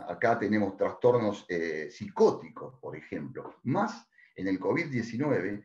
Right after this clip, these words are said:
pero no comparado con la población general, comparado con otros virus de influenza y con otras enfermedades respiratorias. Así que, eh, la, mm, la impronta física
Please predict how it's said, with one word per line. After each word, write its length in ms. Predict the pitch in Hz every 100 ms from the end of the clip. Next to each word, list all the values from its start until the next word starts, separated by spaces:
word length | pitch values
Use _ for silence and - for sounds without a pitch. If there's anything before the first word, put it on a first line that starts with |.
| _
pero 160 | 107 117
no 180 | 302 294
comparado 460 | 90 87 82 82
con 80 | 80
la 120 | 76
población 400 | 82 76 - 73
general, 280 | - 69 73
comparado 640 | 95 95 - 233 214 202
con 420 | - 147 165 - -
otros 420 | 220 220 - 107
virus 320 | 127 160 131
de 80 | 104
influenza 720 | 104 101 170 202 - - - _ _ -
y 80 | -
con 180 | 104
otras 260 | 160 151 -
enfermedades 560 | 101 95 90 113 110 92
respiratorias. 760 | - 80 78 76 71 - - - - -
Así 340 | - - 165
que, 320 | 165 151 151 - - - _
eh, 360 | 87 90 92 87
la, 440 | 101 98 92 87 -
mm, 460 | 95 87 85 85 87
la 60 |
impronta 920 | 98 98 220 214 - - - - - _
física 760 | - 175 127 - - 120 120